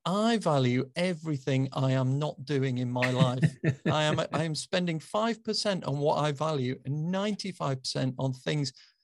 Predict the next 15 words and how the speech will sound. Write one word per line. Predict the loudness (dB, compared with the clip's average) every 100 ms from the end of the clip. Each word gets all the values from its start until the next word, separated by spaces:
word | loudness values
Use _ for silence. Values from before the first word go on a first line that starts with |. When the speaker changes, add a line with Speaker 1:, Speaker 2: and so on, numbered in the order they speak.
| _ -4
Speaker 1:
I | -2
quite | 2 4 4 4
frankly | 2 2 4 4 2 _ _ 0
couldn't | 2 2 -2 -2
give | 0 0 -2 -10 -10
two | -2 0 0
hoots | 0 0 0 -2
about." | -2 -2 -2 -6 -4
So | 2 2 2 -2 _ _ 0
I | 0
think, | 0 -4 -4 -12 -20 _ _ -4
I | 0
think | 2 2
it's | 0
huge. | 2 2 2 -4